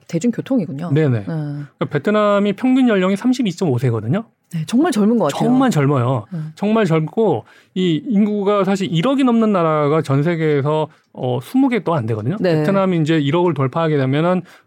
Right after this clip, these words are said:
Speaker 2: 어, 전 세계에서 이제 열다섯 번째 인구 대국이 돼요. 근데, 어, 베트남의 인구 구조는 유엔이 정한 가장 이상적인 인구 구조예요.
Speaker 1: 음.
Speaker 2: 이 종 모양의
Speaker 1: 네.
Speaker 2: 젊은 인구가 계속 나오고.
Speaker 1: 최근에 우리나라에서는 전혀 본 적이 없는
Speaker 2: 아우,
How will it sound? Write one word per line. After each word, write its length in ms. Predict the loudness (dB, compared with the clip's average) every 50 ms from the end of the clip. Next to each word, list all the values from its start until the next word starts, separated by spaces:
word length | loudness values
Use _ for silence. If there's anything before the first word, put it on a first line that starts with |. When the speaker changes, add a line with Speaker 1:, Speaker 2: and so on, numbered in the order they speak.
| _
Speaker 2:
어, 260 | -8 -6 -6 -4 -6 -6
전 220 | -4 -2 -2 0
세계에서 380 | 0 -2 -2 0 -2 0 0 0
이제 120 | 2 2
열다섯 400 | 2 0 0 -2 -4 -4 -2 -2
번째 360 | -2 -4 -2 -2 -2 -2 0
인구 360 | 0 0 0 2 2 0 -2 -2
대국이 480 | -4 -4 -2 -2 -4 -6 -8 -12 -18 -10
돼요. 280 | -8 -6 -6 -6 -8 -12 _ _ _ -20 -20 -20 -20 -12 -6
근데, 320 | -4 -2 -2 0 -2 -2 -4 _ _ _ _ _ _ -8
어, 260 | -6 -4 -4 -4 -4
베트남의 540 | -6 -6 -6 -4 -2 0 0 0 2 2 2
인구 260 | 2 0 0 -2 -2
구조는 440 | -2 -2 -2 0 0 0 0 0 0
유엔이 380 | 0 0 0 0 2 0 0
정한 240 | 0 0 0 -2 -2 -4
가장 480 | -8 -12 -8 -6 -4 -2 0 0 0
이상적인 720 | 2 0 0 0 0 -2 -2 0 0 -2 0 0 -2 -2 -2
인구 240 | -2 -2 -2 -2
구조예요. 360 | -2 -4 -6 -8 -10 -10 -12 -14 _ _ -8
Speaker 1:
음. 500 | -8 -8 -6 -8 -8 -8 -8 -8 -6 -4
Speaker 2:
이 80 | -4 -4
종 240 | -2 -2 0 2 2
모양의 440 | 2 2 0 -2 -2 -4 -8 -8 -6 -4
Speaker 1:
네. 340 | 0 0 0 2 0 -2 -2
Speaker 2:
젊은 260 | -2 0 0 2 2
인구가 260 | 2 2 0 0 0
계속 180 | 0 0 0 0
나오고. 420 | 0 -2 -6 -6 -4 -4 -4 -2 -2
Speaker 1:
최근에 200 | -2 0 0 2
우리나라에서는 360 | 2 2 2 2 2 0 0
전혀 240 | 2 2 2 2 2
본 200 | 2 0 0 2
적이 220 | 0 0 0 0
없는 140 | 0 0 0
Speaker 2:
아우, 120 | 2 2